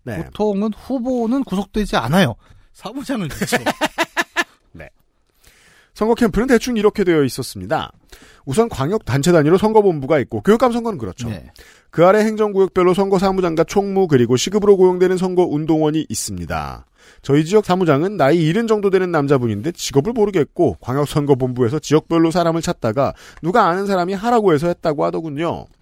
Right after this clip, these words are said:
Speaker 1: 총무를 맡으신 분은 대충 지역 거-, 지역에서 건설회사를 운영하시는 분 같은데 지역 연고가 저-,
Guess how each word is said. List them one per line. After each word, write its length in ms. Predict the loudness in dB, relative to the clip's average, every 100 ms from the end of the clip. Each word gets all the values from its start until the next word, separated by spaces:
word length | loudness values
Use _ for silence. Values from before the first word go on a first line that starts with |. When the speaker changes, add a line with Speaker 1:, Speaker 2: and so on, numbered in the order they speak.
| _ _ -10
Speaker 1:
총무를 380 | -4 0 4 4
맡으신 380 | 4 -2 -6 -2
분은 220 | -2 2
대충 340 | 0 0 -6
지역 260 | 0 2 4
거-, 140 | 2
지역에서 600 | 0 2 2 4 4 2 0 -18 -10
건설회사를 540 | -2 2 4 2 2 0
운영하시는 500 | -2 0 0 0 -4
분 120 | -2
같은데 500 | -4 -2 0 2 0 _ -14
지역 300 | 0 2 2
연고가 340 | -2 0 2
저-, 160 | 0 -2